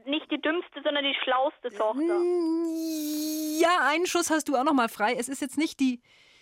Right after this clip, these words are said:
Speaker 2: schlauste, sondern es ist immer, immer, es ist immer das Nesthäkchen irgendwie. Es sind nicht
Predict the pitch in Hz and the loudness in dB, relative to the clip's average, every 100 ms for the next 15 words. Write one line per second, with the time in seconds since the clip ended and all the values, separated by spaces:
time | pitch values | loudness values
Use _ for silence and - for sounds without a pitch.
0 | _ - 247 277 302 294 240 277 285 302 | _ -4 0 2 2 0 0 -2 2 2
1 | 247 - 277 240 240 277 330 277 233 214 | 0 0 0 0 -2 0 2 2 0 0
2 | 226 214 170 - 151 147 160 156 175 226 | 0 -2 -2 -4 -4 -4 -6 -6 -6 -2
3 | 262 - - _ 254 254 - | -2 -4 -16 _ -4 -4 -8